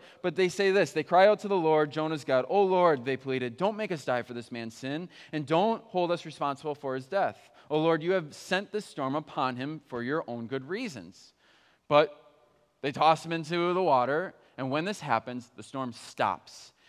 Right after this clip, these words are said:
and the sailors instantly commit and worship God, seeing his power. It says, "The sailors were awestruck by the Lord's great power, and they offered him a sacrifice and vowed to serve him."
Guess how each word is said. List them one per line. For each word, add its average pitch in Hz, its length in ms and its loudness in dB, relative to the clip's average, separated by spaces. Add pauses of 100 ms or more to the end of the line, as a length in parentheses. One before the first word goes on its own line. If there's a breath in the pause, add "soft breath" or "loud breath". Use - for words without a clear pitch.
(220 soft breath)
and 147 160 -4
the 135 60 -8
sailors 135 840 0 (340 soft breath)
instantly 220 580 -4
commit 160 560 -2
and 135 240 -6
worship 147 460 -4 (240)
God, 110 380 -2 (280)
seeing 180 460 -4
his 165 160 -6
power. 107 460 -2
It - 80 -12
says, 147 160 0
"The 139 80 -6
sailors 175 340 2
were 170 180 -4
awestruck 139 380 0
by 139 80 0
the 127 100 -2
Lord's 120 240 -4
great 123 220 -8
power, 113 300 -4 (200 loud breath)
and 123 100 -6
they 123 200 -2
offered 127 300 0
him 135 100 -6
a 131 60 -8
sacrifice 113 560 -6
and 113 160 -14
vowed 123 540 4
to 139 120 -12
serve 113 420 -10 (100)
him." 101 280 -14